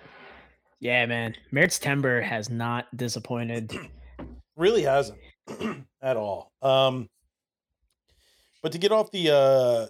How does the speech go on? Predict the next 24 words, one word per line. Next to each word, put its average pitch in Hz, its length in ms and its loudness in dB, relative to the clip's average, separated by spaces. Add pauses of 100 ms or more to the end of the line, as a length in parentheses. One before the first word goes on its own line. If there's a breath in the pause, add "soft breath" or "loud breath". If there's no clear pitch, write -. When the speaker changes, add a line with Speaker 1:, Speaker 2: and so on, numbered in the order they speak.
Speaker 2:
the 123 100 -4
beer 127 320 0
path 90 400 -10
here, 98 380 -8 (240)
um, 107 460 -6 (560 soft breath)
Speaker 1:
Too 196 100 4
much 160 200 2
beer. 117 340 0 (160)
Too 180 120 2
much 147 220 0
Speaker 2:
<laughs> - 20 -8
Speaker 1:
beer 113 200 -2
on 107 140 -8
this. - 260 -10 (120)
<laughs> 151 120 0
Speaker 2:
we, 175 240 4
uh, 127 300 4
we 151 160 2
were 175 140 2
talking 180 300 0
a 165 100 0
little 147 240 2
bit, 127 360 0
um, 107 480 0